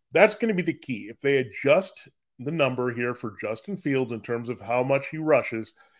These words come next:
it has to be compensated by the scoring most, because we know it's harder to get there if that rushing yardage, and he throws more, is translated passing yardage, right? We know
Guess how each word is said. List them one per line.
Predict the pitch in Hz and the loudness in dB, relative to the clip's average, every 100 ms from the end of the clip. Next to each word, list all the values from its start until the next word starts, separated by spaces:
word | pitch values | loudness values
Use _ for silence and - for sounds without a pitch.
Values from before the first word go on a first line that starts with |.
| _ - | _ 0
it | |
has | 127 135 | 0 0
to | 143 | 0
be | 139 | -2
compensated | 139 127 120 135 123 - 110 113 113 | 0 -4 -2 -2 -4 -2 -2 -2 -4
by | 101 110 | -4 -2
the | 117 123 | -4 -6
scoring | - 135 131 127 120 | -6 -2 0 0 -4
most, | 104 98 117 - | -6 -6 -6 -8
because | 123 131 - _ _ _ | -4 -4 -4 _ _ _
we | - | 0
know | 156 175 | 6 6
it's | - | 6
harder | 151 165 151 | 4 6 4
to | 143 | 0
get | 120 135 139 | 4 4 4
there | 123 120 127 - _ - | 2 2 0 -8 _ -6
if | 127 123 | -6 -4
that | 127 120 120 117 | 0 2 2 0
rushing | 123 131 147 139 | 2 4 4 0
yardage, | 123 107 147 147 - - | 0 2 0 -2 -10 -8
and | 113 | -8
he | 113 | -6
throws | 107 135 147 104 | 0 4 4 2
more, | 110 117 139 | -2 -2 -2
is | 123 117 | -6 -8
translated | - 123 131 151 165 | -6 -4 -2 -2 -2
passing | 175 - 117 | -2 -4 -4
yardage, | 104 95 92 | -10 -14 -6
right? | 127 160 147 | -2 -2 -2
We | 131 | -2
know | 131 170 170 | 4 4 4